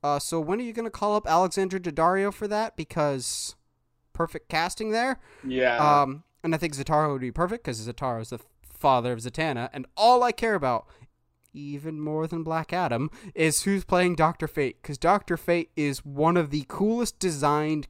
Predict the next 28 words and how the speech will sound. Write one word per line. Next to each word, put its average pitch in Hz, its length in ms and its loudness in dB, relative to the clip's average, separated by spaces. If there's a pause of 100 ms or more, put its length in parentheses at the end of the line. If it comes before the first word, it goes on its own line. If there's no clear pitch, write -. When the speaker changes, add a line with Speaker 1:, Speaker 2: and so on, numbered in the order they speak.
Speaker 1:
characters 123 1000 -2
in 139 280 -2
D 143 100 -4
C 135 140 -8
Comics, 123 560 -4 (240)
and 127 320 -4 (1000)
he's 127 220 -8
got 135 160 -10
such 143 180 -8
a - 60 -14
cool 156 180 0
power 139 300 2
set 135 180 -4
that - 160 -8
introduces 147 520 -6
a 139 60 -4
whole 147 440 0
interesting 139 540 -6
world. 120 440 0
But 127 240 0 (1600)
cool 381 220 4
that 285 120 4
Black 226 240 6
Adam 185 240 4
is 160 200 -2 (260)
finally 180 720 8
in 165 120 2
production. 147 840 4